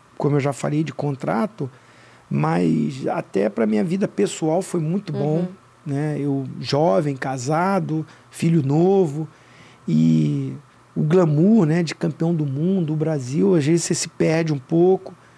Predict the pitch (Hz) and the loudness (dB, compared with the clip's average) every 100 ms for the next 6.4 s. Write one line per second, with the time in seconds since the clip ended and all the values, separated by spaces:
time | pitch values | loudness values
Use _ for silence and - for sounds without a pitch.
0 | - - _ - 156 160 180 165 - 165 | -20 -20 _ -4 -2 0 0 -2 0 0
1 | 160 160 160 160 143 151 160 - 160 147 | 0 0 0 0 0 0 -2 -2 -2 0
2 | 160 180 160 - - - - _ 151 175 | 0 0 -2 -8 -20 -20 -20 _ -2 0
3 | 170 165 143 139 180 165 160 165 175 165 | 0 -2 -4 -4 -2 0 0 2 2 0
4 | 123 - _ - _ 180 175 - 165 175 | -2 -12 _ -20 _ 2 2 2 0 2
5 | 196 143 151 151 151 156 165 160 165 147 | 2 0 0 0 2 2 0 0 0 2
6 | 147 151 139 | 2 0 0